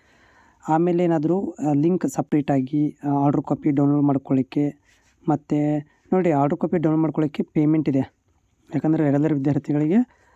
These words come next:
ಪೇಮೆಂಟನ್ನು ಮಾಡಿದ್ರು, ನಿಮಗೂ ಕೂಡ ಪೇಮೆಂಟ್ ಮಾಡ್ಬೋದು ಆರ್ಡರ್ ಕಾಪಿ ಡೌನ್ಲೋಡ್ ಮಾಡ್ಕೊಳ್ಳೋಕ್ಕೆ. ಆ, ಅದು ಆನ್‌ಲೈನ್ ಮುಖಾಂತರ ಪೇಮೆಂಟ್ ಮಾಡಬೇಕು.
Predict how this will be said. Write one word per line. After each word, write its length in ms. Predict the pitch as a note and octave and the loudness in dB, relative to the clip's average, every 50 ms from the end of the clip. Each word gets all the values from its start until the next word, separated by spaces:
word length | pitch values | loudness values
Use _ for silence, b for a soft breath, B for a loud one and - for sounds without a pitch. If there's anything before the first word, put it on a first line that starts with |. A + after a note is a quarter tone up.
| b b b _ - | b b b _ -2
ಪೇಮೆಂಟನ್ನು 520 | - D3 D3 D#3 E3 D#3+ D#3 D3+ D#3 D3 | 0 2 2 2 2 2 0 0 0 2
ಮಾಡಿದ್ರು, 460 | C#3+ C#3+ C#3 C3 B2+ B2+ E3 G#3 B3+ | 2 2 0 0 -2 -2 -2 -2 0
ನಿಮಗೂ 320 | A3 E3+ D#3 D#3 D#3 E3+ D#3 | 0 2 0 2 0 -2 -2
ಕೂಡ 160 | - D#3+ D#3+ | -2 -2 -2
ಪೇಮೆಂಟ್ 540 | D#3+ - - D3+ D3 D3 D3+ D#3 D3+ - D#3 - _ _ _ - | -2 -2 -2 0 0 2 0 0 -2 -4 -8 -10 _ _ _ -2
ಮಾಡ್ಬೋದು 800 | D#3 - C3+ C#3+ C#3 C#3 C3 C#3 C3+ C3 B2+ - G3 G#3+ B3+ - _ _ - | 0 2 2 0 0 0 0 0 0 0 -2 -2 -2 -2 -4 -4 _ _ -2
ಆರ್ಡರ್ 220 | D3 C#3 C3 C#3+ | 0 0 0 0
ಕಾಪಿ 260 | - - - - - C#3 | -4 -4 -6 -6 -4 -2
ಡೌನ್ಲೋಡ್ 280 | C#3 C#3+ C#3 C#3+ C#3 | 0 2 2 2 2
ಮಾಡ್ಕೊಳ್ಳೋಕ್ಕೆ. 460 | C3+ C3+ C3 - C#3 C3+ B2+ - - G#3 B3 A#3+ b b b b b b b b b b b b - | 0 0 0 0 -2 -2 -2 -2 0 0 0 0 b b b b b b b b b b b b -2
ಆ, 40 | E3 | -2
ಅದು 460 | D#3 D3+ D3 D3 F3 E3+ E3 C#3+ C#3 | 0 0 2 2 2 2 2 2 2
ಆನ್‌ಲೈನ್ 280 | D3+ D3+ D#3 D#3+ D#3+ D3+ | 2 2 2 2 2 0
ಮುಖಾಂತರ 280 | C#3+ - D3 C#3 - C#3 | 0 0 -2 -2 -2 -4
ಪೇಮೆಂಟ್ 360 | - D#3+ C#3+ C#3+ D3 C#3 - | -2 0 0 0 0 0 -2
ಮಾಡಬೇಕು. 560 | C#3+ C3+ B2+ C3+ C3+ - - - A3+ B3+ B3 | -2 -2 0 -2 -4 -2 0 2 2 2 2